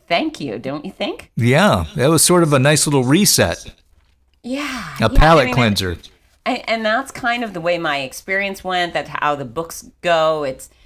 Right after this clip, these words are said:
Speaker 1: you know, something really hard happens and then something really light and funny happens. And, you know, I think you gotta look for those silver linings, and I always do. So I was able to have some real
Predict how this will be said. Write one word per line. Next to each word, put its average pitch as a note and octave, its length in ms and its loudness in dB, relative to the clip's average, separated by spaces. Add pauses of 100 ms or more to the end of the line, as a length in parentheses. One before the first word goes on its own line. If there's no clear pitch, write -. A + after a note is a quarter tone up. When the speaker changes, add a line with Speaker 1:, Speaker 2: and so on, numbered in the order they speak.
(240)
Speaker 1:
you D#3 140 -8
know, C3 220 -4
something E3 640 -10
really D#3 220 -4
hard C#3+ 280 -2
happens G#3 520 -2
and F3 160 -6
then E3+ 160 -4
something G3+ 480 -6
really D3+ 240 -4
light C3+ 540 -6
and D#3 180 -8
funny D#3 480 -8
happens. E3 720 -6
And, C3+ 340 -10 (460)
you E3+ 160 -8
know, C#3+ 140 -4
I A#2+ 100 -4
think G#3 280 -10
you A3 60 -8
gotta F3+ 220 0
look D3 320 -4
for - 160 -8
those F3+ 240 -6
silver E3+ 320 -4
linings, D#3 720 -4 (100)
and D3 280 -4 (100)
I D3 260 -12
always D#3+ 460 -6
do. C#3 500 -8 (240)
So - 160 -12
I D3 120 0
was D#3 140 -10
able E3+ 280 -6
to C#3+ 540 -8 (180)
have C#3+ 380 -4
some C#3 280 -12
real C#3 400 -8